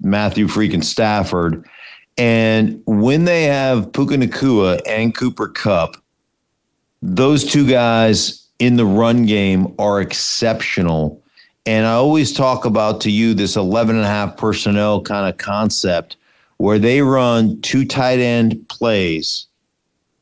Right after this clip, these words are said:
out of three wide receiver sets. So why does that matter, right? It's just a play. Who gives a crap?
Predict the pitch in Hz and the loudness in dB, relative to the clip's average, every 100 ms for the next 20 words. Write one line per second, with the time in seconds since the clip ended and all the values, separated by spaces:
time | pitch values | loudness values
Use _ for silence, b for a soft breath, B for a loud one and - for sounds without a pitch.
0 | _ _ _ _ 110 117 113 92 - - | _ _ _ _ -2 0 2 0 -4 -10
1 | - 120 117 110 107 101 95 107 90 90 | -4 0 2 2 2 0 -2 -2 -2 -2
2 | - 95 78 73 - - - _ _ _ | -2 -4 -4 -6 -8 -8 -12 _ _ _
3 | - 135 123 123 - 117 113 120 120 131 | -6 0 2 0 -2 -6 -4 -4 -2 0
4 | 143 131 123 110 113 120 110 95 92 104 | 0 0 0 0 0 0 -2 -2 -2 0
5 | 104 95 - 120 - 85 - 123 104 101 | -2 -4 -4 -6 -6 -8 -2 2 2 2
6 | 98 107 107 101 107 92 95 95 - - | 2 2 0 0 0 0 -2 -4 -10 -6
7 | 92 80 76 | -2 -2 -4